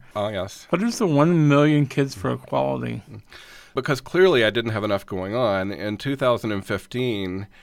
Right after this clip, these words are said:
Speaker 1: we launched one million Kids for Equality. My co-founder with that, his name is Brad Delaney, and he had worked on the Washington's for Marriage campaign and things of that nature.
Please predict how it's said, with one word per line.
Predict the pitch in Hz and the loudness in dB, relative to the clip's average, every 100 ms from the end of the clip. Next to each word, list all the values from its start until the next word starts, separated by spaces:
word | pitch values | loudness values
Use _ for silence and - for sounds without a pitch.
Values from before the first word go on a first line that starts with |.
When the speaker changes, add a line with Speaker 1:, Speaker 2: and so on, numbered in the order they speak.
| - | -14
Speaker 1:
we | 113 131 | -8 -6
launched | 170 110 110 - - - - | -2 0 0 -4 -12 -18 -6
one | 117 123 | -2 0
million | 120 117 113 | 0 0 -2
Kids | 113 98 | -6 -6
for | 110 | -6
Equality. | 98 - 104 101 82 78 117 - - - - - | -6 -4 -4 -2 -4 -6 -10 -16 -20 -20 -20 -6
My | 110 | -4
co-founder | 104 120 - 104 101 | 0 -2 0 -2 -2
with | 98 | -4
that, | 107 | -2
his | 98 98 | -4 -4
name | 101 | -6
is | 95 | -6
Brad | 98 95 95 | -2 -2 -2
Delaney, | 98 95 101 98 92 | -4 -4 -4 -4 -4
and | 90 | -6
he | 127 | -4
had | 110 | -4
worked | 98 101 - | -2 -6 -6
on | 101 101 | -8 -6
the | 95 92 - | -6 -8 -12
Washington's | 113 101 95 104 95 104 95 98 98 - | -2 -2 -2 -6 -8 -6 -4 -6 -8 -10
for | - | -6
Marriage | 95 92 95 95 101 - - | -4 -2 -2 -4 -10 -16 -10
campaign | 95 95 98 92 92 | -8 -6 -6 -6 -6
and | 90 87 | -8 -10
things | _ 101 90 | _ -10 -8
of | 92 | -6
that | 87 - | -8 -6
nature. | 85 - 90 | -8 -8 -8